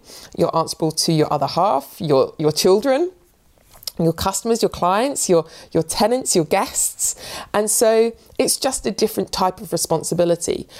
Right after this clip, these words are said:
but it's how you set up the systems, the people, how you outsource, how you leverage, that's going to mean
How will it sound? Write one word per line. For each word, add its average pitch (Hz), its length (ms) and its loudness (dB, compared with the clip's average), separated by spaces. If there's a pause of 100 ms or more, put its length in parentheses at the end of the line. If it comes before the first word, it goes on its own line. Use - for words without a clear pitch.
(220)
but 302 100 2
it's - 140 -2
how 226 300 -2
you 220 180 0
set - 360 -2
up - 140 -4
the 165 80 -4
systems, 233 720 0 (220)
the - 80 0
people, 220 500 2
how 202 160 -4
you 156 240 0
outsource, 214 560 2
how - 160 -2
you 151 220 2
leverage, 208 760 2 (280)
that's - 200 -2
going 196 260 0
to 185 120 -4
mean 170 380 2